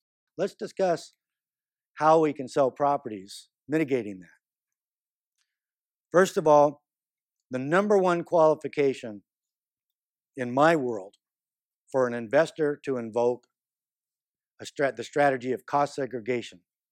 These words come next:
is that the household income is never lower than one fifty. Because now we know you can't use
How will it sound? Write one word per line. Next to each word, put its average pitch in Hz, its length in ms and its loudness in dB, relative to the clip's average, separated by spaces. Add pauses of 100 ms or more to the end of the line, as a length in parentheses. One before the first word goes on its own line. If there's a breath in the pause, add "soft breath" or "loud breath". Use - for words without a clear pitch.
(460)
is 120 180 -12
that 123 280 0 (160)
the 120 80 -10
household 139 500 2
income 117 520 -4 (680)
is 120 160 -10
never 135 460 0
lower 120 260 0
than 107 160 -8
one 104 240 -12
fifty. - 280 -18 (1200)
Because 113 200 -8
now 131 400 -2 (260)
we 127 100 -6
know 147 280 2
you 117 160 -8
can't 135 280 -6
use 127 460 -6